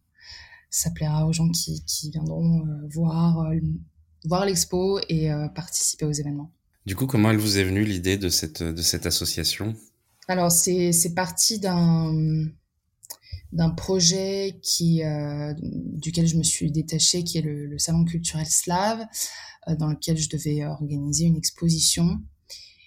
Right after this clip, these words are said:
Speaker 1: Euh, et finalement, en fait, je me suis dit, mais, euh, mais en fait,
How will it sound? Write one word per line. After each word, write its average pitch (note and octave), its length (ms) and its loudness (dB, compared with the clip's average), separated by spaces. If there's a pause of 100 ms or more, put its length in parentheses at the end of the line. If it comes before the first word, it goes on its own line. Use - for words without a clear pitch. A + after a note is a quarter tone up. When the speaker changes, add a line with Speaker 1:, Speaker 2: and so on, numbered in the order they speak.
(220)
Speaker 1:
Euh, E3 560 0
et E3+ 80 -4
finalement, E3 520 2
en F3 40 0
fait, F3 260 2
je E3 120 2
me D#3+ 60 4
suis - 220 0
dit, F3+ 240 2
mais, D3 320 2
euh, C#3 40 -8 (1400)
mais E3 60 0
en D3 100 -2
fait, D#3 380 -2